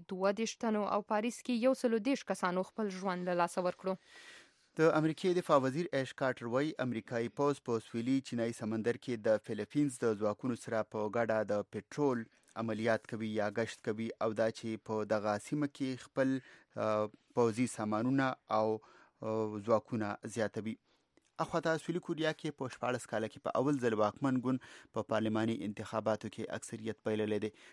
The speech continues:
Speaker 2: د صدر پارک وین های سنوري پارټۍ ته شکست د نوموړي د محافظه کاره اقتصادي تګلارو باندې د خلکو بې اعتمادي او د شمالي کوریا اټومي خطرې پر ضد سختې تګلارې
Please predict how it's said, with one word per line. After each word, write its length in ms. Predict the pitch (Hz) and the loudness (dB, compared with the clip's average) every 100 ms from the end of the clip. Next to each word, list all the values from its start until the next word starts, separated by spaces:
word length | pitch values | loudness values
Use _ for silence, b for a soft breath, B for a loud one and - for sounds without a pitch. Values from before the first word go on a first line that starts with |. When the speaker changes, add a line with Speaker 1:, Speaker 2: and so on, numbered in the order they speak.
| B | B
Speaker 2:
د 120 | 120 113 | 0 0
صدر 300 | - 123 120 | 0 -4 -4
پارک 340 | - 113 107 | -4 -6 -4
وین 140 | 113 98 | -6 -4
های 180 | 113 107 - | -2 -4 -2
سنوري 320 | 117 113 110 | -2 -2 -4
پارټۍ 420 | 113 98 135 135 | -6 -6 -4 -6
ته 120 | 120 | -8
شکست 340 | - - 127 - | -8 -2 -2 -2
د 520 | - - - - 113 | -18 -20 -18 -4 -2
نوموړي 360 | 107 113 123 123 | 0 2 2 0
د 140 | 107 | 0
محافظه 460 | 104 104 98 104 107 - | -2 -6 -10 -6 -6 0
کاره 260 | 120 110 | 0 0
اقتصادي 560 | - - 101 - 104 117 | -2 -12 -12 -4 -4 -4
تګلارو 480 | - 101 123 123 110 | -4 -2 2 4 4
باندې 280 | 117 113 101 | 2 0 -2
د 100 | - | -4
خلکو 280 | 123 117 107 | -4 -4 -4
بې 240 | 101 - | -4 -4
اعتمادي 480 | 101 110 101 107 131 B B B - | -4 -2 0 0 -2 B B B -4
او 100 | 110 | -4
د 180 | 104 - | -4 -4
شمالي 300 | 107 104 - | -2 -2 -2
کوریا 320 | 139 123 110 | 0 2 2
اټومي 340 | 92 123 113 - | -2 -4 -6 -6
خطرې 360 | 104 165 151 | -6 -4 -4
پر 180 | 113 101 | -4 -6
ضد 100 | 104 | -10
سختې 360 | - 123 - 110 | -8 -10 -8 -10
تګلارې 460 | - 110 123 117 | -8 -4 0 0